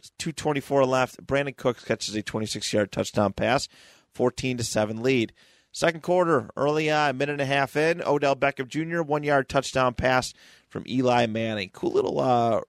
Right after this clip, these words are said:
scheme that they had there. Uh, did it. O B J, two of the touchdown passes that O B J caught, he, like, crossed in. He did, like, a, a, it was, like, a little crossing route, but it, um, I don't have the name, the scheme in front of me or the, the,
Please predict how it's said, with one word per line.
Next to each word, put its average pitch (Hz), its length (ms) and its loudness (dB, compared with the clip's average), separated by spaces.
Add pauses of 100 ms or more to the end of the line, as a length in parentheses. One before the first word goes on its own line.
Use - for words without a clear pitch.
(120)
scheme - 520 -6
that 123 140 -2
they 104 120 -4
had 101 320 -4
there. 82 260 -4 (580)
Uh, 110 380 0 (1300)
did 135 160 -6
it. 92 160 -6 (460)
O 143 80 6
B 170 120 2
J, 151 420 2 (120)
two 254 180 2
of 294 40 2
the 247 60 -2
touchdown 202 420 2
passes 170 280 0
that 143 100 -2
O 151 100 4
B 147 80 -2
J 139 200 0
caught, 135 340 2
he, 117 160 -6
like, 117 160 0
crossed - 440 0
in. 107 340 -2
He 113 120 -10
did, 107 160 -4
like, 110 160 -4
a, 107 160 0
a, 107 280 -4
it - 100 -2
was, 117 100 0
like, 110 120 -6
a 113 40 -2
little 123 180 2
crossing 110 460 2
route, 90 280 -4
but 101 120 -2
it, 104 180 -4 (680)
um, 104 420 0 (320)
I 110 60 -8
don't 123 160 -4
have 113 100 0
the 110 60 2
name, 110 240 2
the 110 120 -2
scheme 110 560 -2 (240)
in 107 140 -4
front 107 260 -2
of 101 80 -6
me 101 160 -4
or 101 140 -4
the, 92 320 -2
the, 87 220 -4